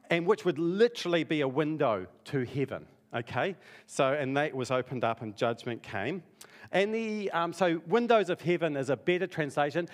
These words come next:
And the other reason windows is a better translation to floodgates is that in, in biblical times, they did some quite amazing hydrology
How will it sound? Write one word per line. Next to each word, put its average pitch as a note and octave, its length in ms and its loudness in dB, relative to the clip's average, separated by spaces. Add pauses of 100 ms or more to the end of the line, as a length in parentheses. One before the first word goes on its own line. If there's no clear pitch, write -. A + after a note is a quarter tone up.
(120)
And A3+ 160 2
the B3 80 0
other C#4 240 2
reason F3 480 0
windows D#3+ 680 2
is C#3+ 180 -4
a C3+ 60 0
better D3+ 260 0
translation C#3 680 -2
to B2 100 -8
floodgates D3 600 -2
is F3 140 0
that G3+ 160 2 (320)
in, C4+ 360 2 (200)
in A#3 180 2
biblical F#3+ 560 0
times, B2 640 -4 (220)
they F#3+ 160 4
did G3+ 260 0
some E3 280 0
quite F#3+ 440 2
amazing D#3+ 640 -2
hydrology D3 1300 0